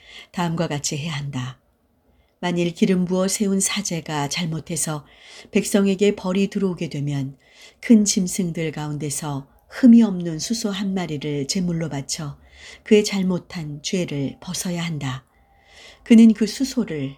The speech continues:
만남의 장막 문간 야훼 앞으로 끌고 와 그 머리에 손을 얹고 나서 야훼 앞에서 죽여야 한다. 그러면 기름 부어 세운 사제가 그 수소 피를 조금 따라서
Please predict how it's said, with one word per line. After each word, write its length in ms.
만남의 520
장막 520
문간 480
야훼 300
앞으로 440
끌고 280
와 340
그 120
머리에 300
손을 500
얹고 340
나서 520
야훼 320
앞에서 640
죽여야 400
한다. 440
그러면 340
기름 360
부어 220
세운 320
사제가 800
그 220
수소 500
피를 500
조금 480
따라서 640